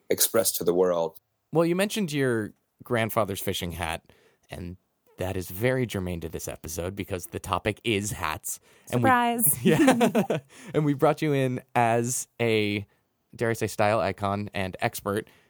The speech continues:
Speaker 2: to teach us and our listeners a little bit about hats.
Speaker 3: So, Ari, let's kick off.
Speaker 1: I'll try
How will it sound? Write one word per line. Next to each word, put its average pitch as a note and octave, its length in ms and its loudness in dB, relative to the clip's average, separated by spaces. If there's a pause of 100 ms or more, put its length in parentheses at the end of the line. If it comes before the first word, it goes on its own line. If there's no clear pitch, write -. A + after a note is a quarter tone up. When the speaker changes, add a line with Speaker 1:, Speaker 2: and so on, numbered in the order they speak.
Speaker 2:
to G#2+ 680 0 (380)
teach - 260 -6
us D3+ 200 0
and C3+ 160 0
our B2+ 120 2
listeners A#2+ 520 -4
a A#2+ 60 -2
little A#2 240 2
bit A2 120 0
about G#2 220 0
hats. E2+ 460 -6 (840)
Speaker 3:
So, D#4 180 2
Ari, D4+ 280 0
let's C4+ 260 0
kick F4+ 220 0
off. C4 260 2 (100)
Speaker 1:
I'll - 120 6
try - 60 -14